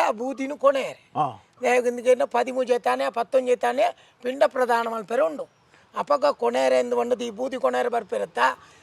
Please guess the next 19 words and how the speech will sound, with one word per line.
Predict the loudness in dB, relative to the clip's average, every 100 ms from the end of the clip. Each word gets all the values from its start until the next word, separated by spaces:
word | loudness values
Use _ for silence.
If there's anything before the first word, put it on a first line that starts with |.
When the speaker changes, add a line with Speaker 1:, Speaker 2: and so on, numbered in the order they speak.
| _
Speaker 1:
ಅಪಗ | -8 0 2 4 2 -6 -20 2
ಏರು | 8 10 8
ಸೈದೆ | 4 2 2 6 6
ತುಳಿ | 6 4 4 2 -4 _ _
ಆಯಗೆ | 4 8 8 6 -2
ಇಷ್ಟವಾಯಿನ | -2 2 6 6 4 2 -2
ತಿಂಡಿನೋ | -4 -6 -4 0 0 0 -6 _ _
ಒಂಜಿ | -6 -6
ಚಾನೋ | -2 2 2 2 0 -4 -8 -14
ಇಂಚಿನ | -10 -6 -6
ಪತ್ತೊಂದು | -4 -2 0 2
ಬರ್ಪೇರು. | 2 2 -4 -10 _ -20 -20 -4
ಪತ್ತೊಂದು | 0 4 4 2
ಬತ್ತದು | 0 0 0 -2 -2 _ _ 6
ಬಾರೆ | 8 8 8
ದೇರೆಟ್ಟು | 6 4 0
ಕೊಡಿ | 0 0 2
ರೆಟ್ಟು | 2 2 4
ಬಳಚುವೆರೆ. | 4 4 2 -4 -4